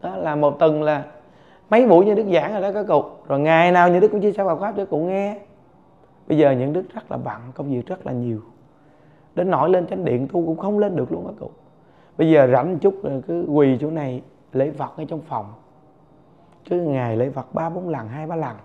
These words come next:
Gom gom lần mười mấy, hai chục phút, mười mấy, hai chục phút gom lại. Cái cách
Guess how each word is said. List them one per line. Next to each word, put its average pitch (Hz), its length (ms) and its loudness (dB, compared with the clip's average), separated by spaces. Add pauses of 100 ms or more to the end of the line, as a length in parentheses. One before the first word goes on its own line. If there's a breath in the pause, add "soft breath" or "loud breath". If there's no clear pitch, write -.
(640 soft breath)
Gom 170 240 4
gom 170 320 2
lần 117 240 -6
mười 117 180 0
mấy, 156 240 -6
hai 175 140 -10
chục 139 220 -10
phút, - 220 -10
mười 123 80 -6
mấy, 135 200 -10
hai 180 100 -12
chục 147 180 -14
phút - 140 -16
gom 170 240 -4
lại. 127 220 -12 (1300)
Cái 185 120 -4
cách 202 160 -8